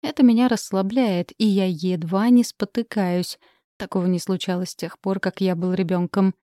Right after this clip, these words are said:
Но какими бы сбивающими с толку ни были эти чувства, должен признать, есть что-то затягивающее в том, что с трибун мне улыбается красивая девушка в свитере моей команды.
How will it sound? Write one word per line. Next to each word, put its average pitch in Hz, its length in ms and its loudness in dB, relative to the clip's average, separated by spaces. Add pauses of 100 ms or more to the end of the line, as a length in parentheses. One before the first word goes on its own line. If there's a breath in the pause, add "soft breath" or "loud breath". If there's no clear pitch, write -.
(400)
Но 330 240 0
какими 311 440 0
бы 185 180 0
сбивающими 190 680 -2
с - 80 -14
толку 196 300 -2
ни 196 180 4
были 180 240 0
эти 180 220 -6
чувства, 214 460 -2 (440 soft breath)
должен 208 420 2
признать, 226 540 2 (120)
есть 208 460 0
что-то 196 360 -4
затягивающее 185 1000 -2
в - 80 -18
том, 202 240 2
что - 180 -4
с - 80 -8
трибун 202 500 2
мне 202 200 4
улыбается 180 560 -4
красивая 185 520 -2
девушка 185 480 -6
в - 60 -16
свитере 190 380 -4
моей 180 260 0
команды. 185 520 0